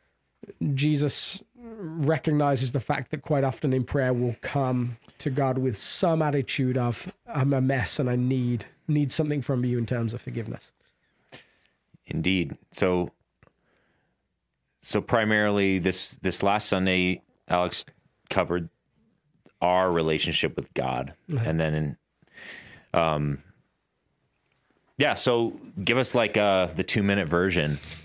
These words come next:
Speaker 2: Was there
Speaker 1: So, so I think it really, it really centered around the attitude I think we feel that that forgiveness is given with, I think.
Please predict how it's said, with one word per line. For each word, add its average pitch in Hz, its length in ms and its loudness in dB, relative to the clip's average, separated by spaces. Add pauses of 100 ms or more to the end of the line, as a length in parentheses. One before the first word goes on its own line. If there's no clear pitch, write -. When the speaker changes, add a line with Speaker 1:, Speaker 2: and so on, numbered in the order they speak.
(180)
Speaker 2:
Was 87 180 -4
there 87 440 0 (1000)
Speaker 1:
So, - 200 0
so 285 160 2
I - 20 4
think 302 220 0
it 202 60 2
really, 180 600 4
it 190 100 2
really 196 300 4
centered 175 500 2
around 131 500 2 (1300)
the 156 260 2
attitude 156 680 0
I 151 60 2
think 143 260 -2
we 131 120 2
feel 139 360 2
that 135 120 -2
that 131 160 -2
forgiveness 127 560 -2
is 113 140 -2 (280)
given 131 400 2
with, 123 200 0
I 113 60 -2
think. 143 560 -4